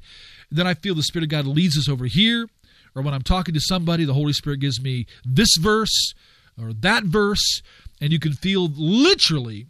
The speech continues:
the, the energy, the fire, the strength of the Spirit of God working through you. And that is, uh, such a blessing. He's there to lead you to, uh,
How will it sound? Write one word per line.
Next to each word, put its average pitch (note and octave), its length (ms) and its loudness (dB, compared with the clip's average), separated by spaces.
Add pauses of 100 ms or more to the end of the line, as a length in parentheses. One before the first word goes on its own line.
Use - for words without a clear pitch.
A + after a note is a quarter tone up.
the, C#3 380 -2 (160)
the C#3 400 0
energy, G3+ 440 2
the B2+ 200 -8 (160)
fire, G#3+ 440 0
the B2+ 140 -6
strength G3 680 -2 (280)
of C3+ 100 -6
the C3 80 -4
Spirit E3+ 320 -2
of C#3+ 80 -2
God C3 460 -2
working C#3 420 0
through G#2+ 240 -10
you. F2 280 -10 (1600)
And A#2+ 180 -4
that D#3+ 300 0
is, C3 400 -6
uh, A#2+ 120 -6
such - 520 -2
a B2 140 -2
blessing. B2 520 -2 (440)
He's G#3 300 4
there G#3+ 160 2
to E3+ 100 0
lead F3 420 2
you D3+ 120 2
to, C3+ 140 0
uh, C#3 60 -8